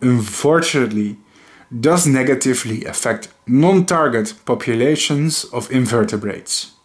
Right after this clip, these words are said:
It seems to be highly effective against aquatic invertebrates in particular, and the most sensitive in general appear to be crustaceans. Therefore, the use of this pesticide must be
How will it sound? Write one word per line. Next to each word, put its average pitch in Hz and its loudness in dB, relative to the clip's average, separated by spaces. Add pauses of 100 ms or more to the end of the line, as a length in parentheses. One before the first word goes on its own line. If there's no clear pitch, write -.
(680)
It 127 -8
seems 214 4
to 190 2
be 190 4
highly 180 4
effective 120 -4
against 120 -2
aquatic 135 0
invertebrates 120 0
in 135 -2
particular, 143 -2 (720)
and 120 -4
the 131 6
most 143 4
sensitive 180 0
in 147 2
general 123 0
appear 156 0
to 143 -2
be 123 4
crustaceans. 120 -2 (680)
Therefore, 165 2
the 143 4
use 123 4
of 110 -4
this 113 -2
pesticide 131 0
must 127 -2
be 127 2